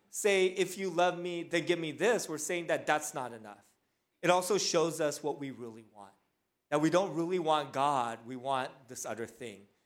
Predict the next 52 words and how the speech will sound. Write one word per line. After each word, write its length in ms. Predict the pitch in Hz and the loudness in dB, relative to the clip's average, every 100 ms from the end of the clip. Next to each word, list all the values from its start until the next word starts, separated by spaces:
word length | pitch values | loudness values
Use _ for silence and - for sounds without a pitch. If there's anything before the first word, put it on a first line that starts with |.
| _ | _
And 160 | 143 151 | -2 0
we're 180 | 160 156 | 2 0
willing 500 | 160 135 185 214 208 | -4 -2 0 0 -4
to 120 | - | -12
trade 520 | 156 - 165 165 165 | -12 -4 2 2 2
God 360 | 165 127 110 107 | 2 2 2 -4
for 280 | - 110 104 | -14 -16 -18
it. 80 | 101 _ _ _ _ _ _ _ _ | -20 _ _ _ _ _ _ _ _
It 80 | 170 | 0
shows 360 | - 190 185 180 | 6 6 6 2
us 300 | 170 160 - | 0 -2 -2
that 280 | 151 147 | 0 0
we 160 | 147 196 | -2 -6
want 320 | 170 156 151 | 0 2 2
to 80 | 156 | -2
be 160 | 143 170 | -4 0
like 300 | 165 233 - | 2 2 0
God, 300 | 143 123 156 | -4 -4 -2
knowing 260 | 139 160 | 0 0
good 200 | 156 160 | -2 -4
and 120 | 160 | -6
evil. 440 | 185 202 262 117 - _ _ _ _ - | -10 -14 -16 -20 -20 _ _ _ _ 2
We're, 300 | 175 180 180 | 4 4 4
we're 160 | 180 | 2
saying 300 | 180 208 202 | 4 4 4
that, 180 | 190 170 | 0 2
"God, 280 | 185 214 180 139 | 4 4 2 -4
you 280 | 147 190 220 | -10 -6 -6
have 300 | - 180 175 | 2 2 2
to 60 | 185 | -4
give 180 | 147 170 | -4 -4
me 140 | 165 | -6
this 340 | 147 160 156 | -2 -2 -2
thing, 480 | - 208 185 120 139 - _ _ | -4 -2 -2 -4 -12 -20 _ _
or 120 | 165 170 | 0 4
you 100 | 180 | 4
have 100 | 180 | 2
to 80 | 180 | -4
take 220 | 190 190 | -6 -2
away 200 | 170 156 | 0 0
this, 600 | 123 165 220 170 - - _ _ | 0 2 4 2 0 -8 _ _
and 120 | 156 - | -8 -4
I 240 | 151 185 220 | 2 2 2
know 220 | 208 208 | 2 4
what's 260 | 175 160 | 2 0
truly 380 | - - 175 165 | -8 -6 -4 -2
good 480 | 139 147 143 139 135 | -2 2 2 2 -2
and 140 | 139 143 | -8 -14
evil 280 | 127 120 | -12 -10
in 80 | 113 | -10
my 120 | 110 | -10
life. 240 | 101 101 | -12 -14